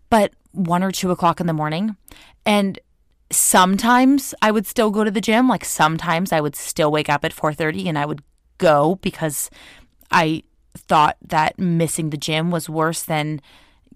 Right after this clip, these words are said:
getting sleep, which, by the way, for clarification, is very,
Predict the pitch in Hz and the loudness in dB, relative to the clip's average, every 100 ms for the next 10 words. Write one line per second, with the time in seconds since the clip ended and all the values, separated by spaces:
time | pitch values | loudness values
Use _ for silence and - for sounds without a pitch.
0 | - - 175 175 165 143 - 160 170 226 | -20 -14 -2 -2 0 -2 -2 -2 -4 -6
1 | - - 180 175 - - 175 226 175 151 | -12 -18 -6 -6 -4 2 2 4 2 2
2 | 185 - 175 165 151 190 156 147 185 214 | 0 -6 -4 -2 -4 -4 -6 -6 -4 -6
3 | - 160 151 - _ _ _ - 151 147 | -4 -6 -6 -10 _ _ _ -12 -6 4
4 | 202 302 320 311 | 6 6 4 0